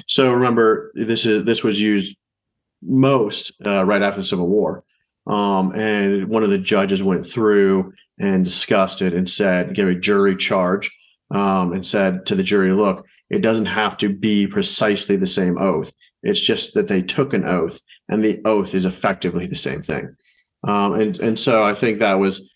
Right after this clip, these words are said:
that should be pretty persuasive. I think the, there are debates that we, you know, we pulled newspapers from back then.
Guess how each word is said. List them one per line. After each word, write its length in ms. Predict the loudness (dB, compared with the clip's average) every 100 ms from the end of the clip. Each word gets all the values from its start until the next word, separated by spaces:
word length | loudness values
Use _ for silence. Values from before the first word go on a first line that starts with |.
| _ _
that 160 | 0 2
should 120 | 0
be 100 | -2
pretty 280 | 0 0 0
persuasive. 800 | -2 -2 0 2 2 0 2 0
I 120 | -2
think 460 | -2 0 0 -2 -8 _ _ _ _
the, 380 | 0 2 2 2
there 280 | 2 2 2
are 80 | 0
debates 680 | -2 -2 0 2 0 -2
that 120 | -2 0
we, 100 | 0
you 300 | 0 0 0
know, 100 | 0
we 100 | -2
pulled 420 | -2 2 2 2
newspapers 680 | 0 0 0 0 2 0 0
from 180 | -2 0
back 240 | 0 -2
then. 440 | -2 0 0 -4